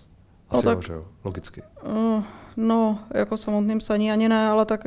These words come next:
Speaker 1: ten rozdíl je d-, daný prostě tím rozsahem.
Speaker 2: Hmm.
Speaker 1: Povídka je snadná, tu má člověk za tři dny nebo za dva, to je jedno, podle toho, jak to jde. Ale kniha, eh, psaní té knihy trvá strašně dlouho, nebo
Speaker 2: Hmm.
Speaker 1: strašně. Nějaký prostě kontinuální čas je nutný tomu věnovat. To je na tom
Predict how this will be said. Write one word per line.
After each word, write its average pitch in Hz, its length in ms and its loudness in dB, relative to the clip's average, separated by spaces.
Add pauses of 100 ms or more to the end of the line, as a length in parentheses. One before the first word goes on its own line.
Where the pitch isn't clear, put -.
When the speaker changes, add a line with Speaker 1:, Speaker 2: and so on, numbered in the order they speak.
(100)
Speaker 1:
ten 214 300 -2
rozdíl 208 400 0
je 214 80 2
d-, 202 240 0
daný 208 320 0
prostě 208 340 -8
tím 214 220 0
rozsahem. 196 640 2 (260)
Speaker 2:
Hmm. 113 140 0
Speaker 1:
Povídka 185 380 -2
je 190 60 2
snadná, 185 520 0
tu 185 100 -10
má 185 140 -4
člověk 185 240 -6
za 185 80 -4
tři 185 220 -6
dny 185 260 -2
nebo 165 200 -4
za 170 160 -6
dva, 170 320 -4
to 185 120 -6
je 185 80 0
jedno, 170 260 -4
podle 185 260 -6
toho, 180 140 -4
jak 175 100 -6
to - 120 -6
jde. 165 200 -2 (500)
Ale 185 160 -2
kniha, 185 520 0
eh, - 40 -8 (400)
psaní 185 340 0
té 190 140 -6
knihy 185 240 -2
trvá 185 240 -2
strašně 190 340 -2
dlouho, 185 440 2
nebo 170 180 0
Speaker 2:
Hmm. 110 140 0
Speaker 1:
strašně. 160 500 -4 (160)
Nějaký 185 500 0
prostě 196 600 -4 (300)
kontinuální 196 640 0
čas 190 400 -2
je 202 60 2
nutný 190 320 -2
tomu 196 240 -4
věnovat. 185 540 -4
To - 80 -2
je 185 100 2
na 180 80 -2
tom 180 240 -6